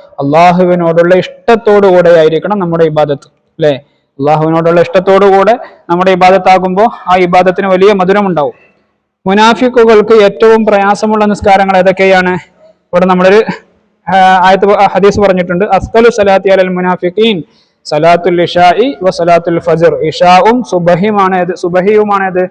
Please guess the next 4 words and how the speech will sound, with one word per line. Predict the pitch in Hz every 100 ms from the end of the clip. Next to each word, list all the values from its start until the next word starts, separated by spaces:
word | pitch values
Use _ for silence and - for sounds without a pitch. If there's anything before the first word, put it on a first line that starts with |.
| _ _ _ 151
മുനാഫിഖീങ്ങൾക്ക് | 165 180 190 185 180 170 170 196
വളരെ | 170 180
പ്രയാസമായ | 175 165 170 175 175 170 165 160 185 226 _ _ _ _ _ _ 151
നിസ്കാരം. | - 156 151 147 147 127